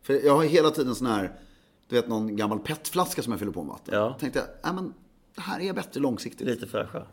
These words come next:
Speaker 1: Ja. Ehm, sex Cola Zero, sa jag.
Speaker 2: Mm, det har du sagt.
Speaker 1: Mm, hallon. Vanliga hallon.
Speaker 2: Fräscht.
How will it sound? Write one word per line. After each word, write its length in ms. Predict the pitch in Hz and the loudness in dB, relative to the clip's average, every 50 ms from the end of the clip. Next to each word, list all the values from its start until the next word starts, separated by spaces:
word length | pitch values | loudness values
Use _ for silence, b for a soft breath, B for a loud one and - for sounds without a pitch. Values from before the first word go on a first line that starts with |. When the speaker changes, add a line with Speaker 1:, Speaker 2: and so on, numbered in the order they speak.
| - | -8
Speaker 1:
Ja. 300 | - 101 104 110 123 - - - - - - - - - - - | -4 -4 -4 -4 -4 -8 -16 -16 -12 -8 -6 -6 -4 -6 -6 -4
Ehm, 520 | 120 123 117 113 110 113 110 110 107 98 - - - b b b b b b b b b b b b b b b b b b _ _ _ _ _ _ _ _ | -2 0 2 2 2 2 2 0 0 -2 -6 -10 -16 b b b b b b b b b b b b b b b b b b _ _ _ _ _ _ _ _
sex 240 | - - 131 - - | -4 -4 -4 -2 0
Cola 160 | - 113 104 | 0 0 0
Zero, 180 | - 110 90 80 | 0 -2 -4 -4
sa 80 | 85 92 | -6 -8
jag. 260 | 87 - - - - | -10 -12 -12 -8 -6
Speaker 2:
Mm, 120 | 113 120 | 0 2
det 60 | 131 | 4
har 120 | 135 131 117 | 4 4 4
du 60 | 104 | 2
sagt. 360 | - 101 - - - - - | 0 -6 -8 -8 -12 -10 -6
Speaker 1:
Mm, 240 | 107 107 110 113 - - | -4 -2 -2 -2 -4 -4
hallon. 540 | - - - 180 143 120 117 120 151 190 214 - - - - - - | -2 6 8 8 10 10 8 6 6 2 0 -4 -10 -14 -18 -18 -4
Vanliga 400 | - 110 131 120 110 107 110 104 | 0 4 4 4 4 4 4 2
hallon. 380 | 101 104 117 104 95 98 120 98 - | 2 2 0 0 0 -2 -4 -6 -8
Speaker 2:
Fräscht. 340 | - 113 120 131 143 - - | -4 0 0 0 0 -2 -6